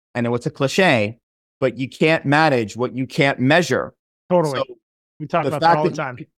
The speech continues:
Speaker 1: yeah, you have to be able to measure the, the vehicle's maintenance so you could treat that vehicle nice and know when it's time for a tire rotation or oil change.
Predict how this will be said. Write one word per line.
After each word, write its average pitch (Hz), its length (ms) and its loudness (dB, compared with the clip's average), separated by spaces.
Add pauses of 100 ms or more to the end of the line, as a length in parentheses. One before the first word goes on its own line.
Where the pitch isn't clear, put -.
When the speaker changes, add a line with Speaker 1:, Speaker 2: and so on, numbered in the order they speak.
Speaker 1:
yeah, 160 200 4
you 147 240 4
have 165 340 2
to 165 100 -6
be 160 100 2
able 165 140 4
to 160 60 0
measure 156 720 0 (480)
the, 131 300 -2 (180)
the 120 340 0
vehicle's 156 480 2
maintenance 156 540 0
so 135 80 2
you 131 160 2
could 135 160 -2
treat 175 240 0
that 143 240 4
vehicle 143 320 0
nice 170 440 -4 (200)
and 135 340 2 (240)
know 147 180 4
when 143 160 4
it's 135 140 -2
time 139 240 4
for 135 160 0
a 127 40 2
tire 143 340 4
rotation 123 720 -2 (180)
or 127 360 4
oil 139 280 4
change. 113 600 -2